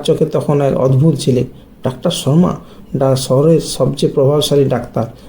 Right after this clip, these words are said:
বেশ টাকার গরম আছে।" পুলিশের সমন পেলেন, কারণ মিডিয়ার রিয়া বোস এনার স-, সাবিনার সাথে ছিল। তখন একটু ভয় পেয়ে গেলেন ডক্টর শর্মা, কিন্তু তার মনে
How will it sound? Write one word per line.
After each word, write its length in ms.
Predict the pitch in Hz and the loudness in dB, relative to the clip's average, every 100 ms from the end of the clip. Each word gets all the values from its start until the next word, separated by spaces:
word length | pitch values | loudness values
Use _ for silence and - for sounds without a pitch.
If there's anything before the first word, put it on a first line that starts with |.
| - | -4
বেশ 160 | 160 - | -4 -2
টাকার 340 | - 165 156 | -4 -4 0
গরম 340 | 139 127 147 139 | 2 2 2 2
আছে।" 220 | 101 - - - | 0 -4 -6 2
পুলিশের 420 | 180 190 - 185 | 4 4 4 2
সমন 500 | - - 160 175 180 | 2 2 4 6 6
পেলেন, 360 | 160 139 127 139 - - | 4 4 4 0 -6 -4
কারণ 360 | 143 156 147 185 - - - | 0 2 2 0 -4 -18 0
মিডিয়ার 540 | 151 160 151 180 170 156 - - | 4 4 6 4 4 2 -4 -2
রিয়া 400 | 151 156 175 180 | 4 6 6 4
বোস 380 | 151 156 - - - - - - | 4 2 2 -8 -18 -20 -20 -4
এনার 260 | 165 156 151 | 2 2 2
স-, 220 | - - - - - - - - - - - - | 0 -4 -8 -14 -20 -20 -20 -20 -20 -20 -20 -12
সাবিনার 540 | - 151 151 170 165 | -4 0 4 6 6
সাথে 400 | 151 156 135 143 131 | 2 0 2 0 0
ছিল। 320 | - 135 120 - - - - - - - | -2 2 2 0 -8 -20 -20 -20 -16 -6
তখন 300 | - 170 170 | 0 4 4
একটু 340 | 170 175 131 - | 4 2 0 2
ভয় 180 | 170 185 | 2 4
পেয়ে 220 | 175 147 | 4 4
গেলেন 380 | 139 135 135 127 | 4 4 2 2
ডক্টর 260 | 135 135 139 | 0 0 -2
শর্মা, 400 | - 123 120 120 | 0 0 0 0
কিন্তু 280 | - 147 170 | 0 2 2
তার 180 | 165 | 2
মনে 280 | 139 127 156 | 2 4 4